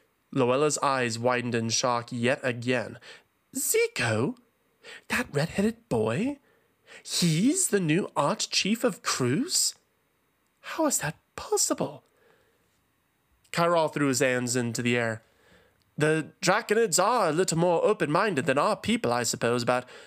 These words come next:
whom they entrust with positions of power. I-, in this case, his role in helping stop the eruption of Mount Rurin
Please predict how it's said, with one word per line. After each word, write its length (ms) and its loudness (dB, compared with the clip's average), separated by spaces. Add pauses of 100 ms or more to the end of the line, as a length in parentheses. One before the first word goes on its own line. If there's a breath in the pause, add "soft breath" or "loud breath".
whom 260 2
they 160 2
entrust 400 0
with 140 -4
positions 440 0
of 80 -6
power. 420 -2 (480 loud breath)
I-, 220 -4 (140)
in 380 2
this 220 2
case, 420 2 (240 loud breath)
his 220 2
role 280 4
in 100 2
helping 360 2
stop 300 2
the 100 2
eruption 400 2
of 60 0
Mount 220 2
Rurin 400 2